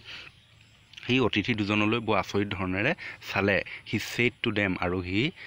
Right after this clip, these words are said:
সিহঁতক সু-, ক'লে, "হু আৰ ইউ?" আপোনালোক কোন হয়, তেনেকে বুলি ক'লে।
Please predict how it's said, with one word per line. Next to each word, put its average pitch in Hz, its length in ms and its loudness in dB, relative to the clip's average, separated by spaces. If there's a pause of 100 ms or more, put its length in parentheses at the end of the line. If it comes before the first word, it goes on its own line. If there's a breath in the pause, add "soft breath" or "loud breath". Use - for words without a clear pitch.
(240 loud breath)
সিহঁতক 92 480 -2
সু-, - 300 -14 (120)
ক'লে, 110 280 4 (300 loud breath)
"হু - 140 -4 (100)
আৰ 113 120 4
ইউ?" 113 220 4
আপোনালোক 113 400 0 (100)
কোন 135 180 4
হয়, 110 220 -2
তেনেকে 90 320 -4
বুলি 90 200 -4
ক'লে। 85 240 0